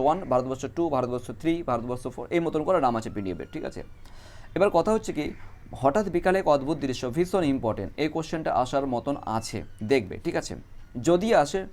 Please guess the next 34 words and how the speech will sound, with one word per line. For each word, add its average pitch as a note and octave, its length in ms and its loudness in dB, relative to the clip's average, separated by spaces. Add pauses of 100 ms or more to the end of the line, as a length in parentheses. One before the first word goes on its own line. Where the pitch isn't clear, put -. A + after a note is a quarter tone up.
(140)
বা E3 60 8 (140)
নাও G3 140 4 (100)
আসে, - 160 -4 (340)
নোট D#3+ 220 4
কটা? F3 220 4 (420)
একটাই C3 380 2
হবে, G2 160 0 (380)
নোট F#3 180 4 (180)
একটাই A2+ 260 -6
হবে। E2 120 -6 (240)
আর G#3 60 2 (120)
তিন F3 160 2
চারটা F3+ 220 -2
নোট F#3+ 140 -2
তো G3+ 100 -4
মুখস্থ F#3 200 -4 (100)
করতে F#3+ 200 0
পারবে G#3 240 0
না, C3 40 0 (300)
তিন G#3+ 160 6
চারটা G#3 220 2
নোটের G3+ 220 2
মধ্যে G#3 240 4
একটা F3 220 0
নোট G#3+ 160 2
তো G#3 100 0
কমসে F#3 280 4
কম F#3 100 2 (120)
কমন F3 200 8 (160)
কনফার্ম G3 500 6
পাবেই, A#2+ 240 4 (520)
তিন G3+ 180 0
চারটা F#3 240 2
নোট, C#3+ 140 0